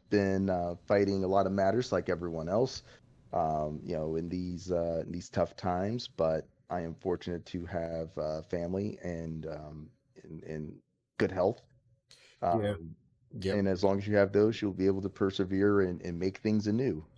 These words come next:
Speaker 1: But, uh, you know, hanging in there. So I could, I could totally understand that.
Speaker 2: Yep, I can say I am completely, totally, one hundred and ten percent blessed to have the job that I have with, um,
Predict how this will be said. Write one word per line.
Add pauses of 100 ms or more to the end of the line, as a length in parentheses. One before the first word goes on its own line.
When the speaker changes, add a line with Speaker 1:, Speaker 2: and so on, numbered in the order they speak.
(120)
Speaker 1:
But,
uh, (320)
you
know,
hanging
in
there. (400)
So
I
could, (100)
I
could (120)
totally
understand
that. (340)
Speaker 2:
Yep,
I
can
say
I
am (180)
completely,
totally,
one
hundred
and (480)
ten
percent
blessed
to
have
the
job
that
I
have (540)
with,
um,